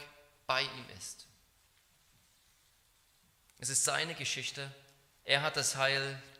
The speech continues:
gewirkt am Kreuz und er bringt es hinaus in die Welt, zu den Leuten. Dazu gehören auch wir. Auch zu uns hat er es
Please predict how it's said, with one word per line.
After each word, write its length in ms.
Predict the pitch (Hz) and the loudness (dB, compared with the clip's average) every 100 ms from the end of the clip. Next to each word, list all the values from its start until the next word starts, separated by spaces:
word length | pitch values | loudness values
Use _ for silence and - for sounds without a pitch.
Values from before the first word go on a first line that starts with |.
| - _ - | -20 _ -12
gewirkt 600 | 117 139 180 180 - - | -6 -4 -4 -6 -8 -6
am 140 | 120 | -8
Kreuz 420 | 113 139 175 - | -2 0 0 -6
und 100 | 127 | -6
er 80 | 123 - - | -10 -10 -14
bringt 300 | 151 180 143 | -12 -12 -12
es 320 | 139 - - - _ _ - | -12 -12 -14 -20 _ _ -10
hinaus 840 | 139 131 151 156 - - - - - | 0 2 2 0 -2 -4 -6 -18 -14
in 100 | 143 | -12
die 160 | 143 | -4
Welt, 260 | 107 101 - - - | -4 -4 -8 -10 -8
zu 140 | - 147 | -6 -4
den 180 | 139 | -4
Leuten. 320 | 117 107 110 101 - - _ _ _ _ _ | -4 -4 -6 -16 -18 -20 _ _ _ _ _
Dazu 240 | 117 113 185 | -6 -6 -4
gehören 360 | 156 170 165 | 0 0 0
auch 220 | 139 123 156 | -4 -8 -10
wir. 220 | 185 - | -8 -8
Auch 100 | - | -8
zu 160 | 170 | -6
uns 260 | 196 226 165 | -4 -4 -4
hat 140 | 147 | -4
er 100 | 139 | -2
es 320 | 131 - - | -2 -4 -4